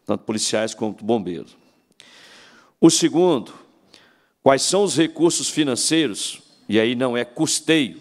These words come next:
mas de investimento, foram destinados à política de segurança pública,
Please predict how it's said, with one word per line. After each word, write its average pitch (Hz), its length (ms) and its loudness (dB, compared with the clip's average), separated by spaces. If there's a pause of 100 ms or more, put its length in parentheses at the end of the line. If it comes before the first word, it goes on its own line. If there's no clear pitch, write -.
(120)
mas 107 220 -4
de 165 320 -6
investimento, 156 1300 0 (800)
foram 147 280 4
destinados 147 1080 -2 (680)
à 123 640 -2
política 127 340 0
de - 60 -8
segurança 123 540 -2
pública, 131 720 -2